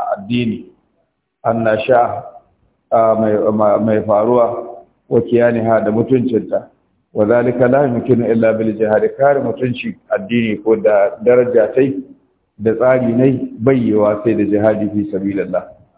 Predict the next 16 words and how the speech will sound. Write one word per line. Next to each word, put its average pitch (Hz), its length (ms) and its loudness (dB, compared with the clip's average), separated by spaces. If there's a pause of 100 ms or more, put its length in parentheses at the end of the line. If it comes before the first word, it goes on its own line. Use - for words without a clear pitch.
(300)
Wa 104 140 2
huwa 120 320 2
nafsiyun, 107 680 2
jihadi 117 480 2
akwai - 340 0
na 117 160 2
rai, 107 180 0 (480)
mutum 104 220 -4
ya 110 120 2
fara 113 260 2
ya 104 240 0
kare 113 280 2
ne 104 160 -4
shine 110 320 -4
jihadi 101 400 0
babba, 92 480 -2